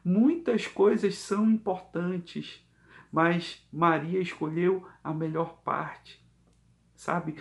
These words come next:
Tem muitas coisas importantes na tua vida durante todo o teu dia, mas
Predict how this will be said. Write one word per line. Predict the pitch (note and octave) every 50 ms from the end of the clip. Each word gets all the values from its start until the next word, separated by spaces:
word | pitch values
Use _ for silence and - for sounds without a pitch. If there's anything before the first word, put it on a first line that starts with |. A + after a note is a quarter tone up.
| - - _
Tem | - F3+
muitas | F#3 G#3+ C#4+ - D4 A#3 -
coisas | - A3 A3+ G#3+ G#3+ G3+ G3
importantes | G#3 G#3+ A3 - F#3+ F3 - - F3+ F#3+ F3+ F3+ F3 E3+
na | E3 E3 D#3+
tua | E3 - F#3 E3+ E3
vida | D#3 A#2+ B2 C#3 E3+ F3+ F3+ D3 B2+ C#3 C3 A#2+ A#2+
durante | B2 C#3 D3+ D#3+ E3 E3 - -
todo | - - F#3 G#3 A3+ A3+
o |
teu | - - F#3 D#3
dia, | A#2+ A2+ A#2 A#2+ A2+ A2+ A2+ A2+ _ _ _ _ _ _ _ _ _ _ _ _ _ _ _ _ _ _ _ _ _ -
mas | C3+ C#3 C3+ C3+ C3+ C3+ B2+ - -